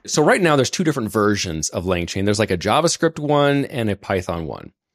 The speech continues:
And they've really kind of diverged a little bit. There, there's a lot of similarity, but there's, there's some differences. But really, like, the way they talk about LangChain is it, like, if you go to the web, the website, it says, "LangChain is a framework for developing applications powered by language models.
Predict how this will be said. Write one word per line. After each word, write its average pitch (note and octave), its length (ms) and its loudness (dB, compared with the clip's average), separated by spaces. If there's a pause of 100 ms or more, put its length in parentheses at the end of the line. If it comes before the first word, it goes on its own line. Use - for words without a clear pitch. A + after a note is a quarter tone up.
(220)
And D#3+ 120 2
they've E3+ 120 2
really D#4 160 2
kind D3 200 -2
of G#2+ 80 0
diverged E2+ 640 -4 (320)
a G#2 80 2
little A#2 320 4
bit. - 220 -4
There, C#3 180 4
there's D3+ 180 2
a C#3+ 60 6
lot E3+ 380 2
of D#3 140 -2
similarity, B2+ 580 4
but A2+ 220 2
there's, A#2 340 -2 (140)
there's C3+ 180 2
some C3+ 140 0
differences. F2+ 640 -4 (640)
But C3+ 140 2
really, E3+ 200 6
like, C#3+ 240 2
the C3 120 0
way E3+ 540 4 (500)
they C3 160 2
talk G3+ 320 0
about C3 160 2
LangChain G2+ 540 0
is G#2+ 200 0
it, A2+ 280 0
like, A#2 200 0 (180)
if C#3+ 160 -2
you F3+ 80 2
go G3+ 160 6
to F3 80 0
the D3+ 80 2
web, B2+ 300 2
the B2 80 2
website, G2 420 0 (260)
it C#3 100 -2
says, B2+ 460 4
"LangChain F3 420 2
is D3+ 120 2
a C3 60 2
framework C#3 400 2
for C3 100 -2
developing B2 480 2
applications A2 680 -2
powered B2+ 340 2
by G#2+ 140 4
language B2+ 440 2
models. G2+ 480 0